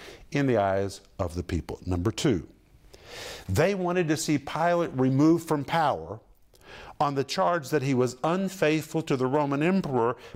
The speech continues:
because he would not crucify a man who claimed to be a rival king. Think about it. If Pilate refused to crucify Jesus, it would give the Jewish leaders the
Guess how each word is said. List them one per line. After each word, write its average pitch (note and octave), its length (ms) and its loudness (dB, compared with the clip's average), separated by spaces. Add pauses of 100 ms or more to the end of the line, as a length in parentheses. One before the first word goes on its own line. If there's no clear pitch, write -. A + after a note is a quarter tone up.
because C#3 320 2
he C#3 80 0
would B2 240 2
not F3+ 340 0
crucify D#3+ 680 2
a C3+ 140 -4
man C3+ 640 0 (360)
who B2+ 180 0
claimed D#3 500 -2
to E3 80 -2
be A2 400 0 (140)
a B2 120 0
rival G2 540 -2
king. C2+ 460 -2 (1000)
Think - 260 -2
about D2 260 -6
it. - 80 -16 (920)
If D3+ 260 2
Pilate G#3 400 0
refused D3+ 580 0
to C#3 80 -2
crucify E3 600 0
Jesus, C#3 800 0 (1120)
it E3+ 180 4
would E3+ 220 -2
give C#3 360 0
the C3 100 0
Jewish D#3 480 0
leaders C3+ 340 2
the A#2+ 200 0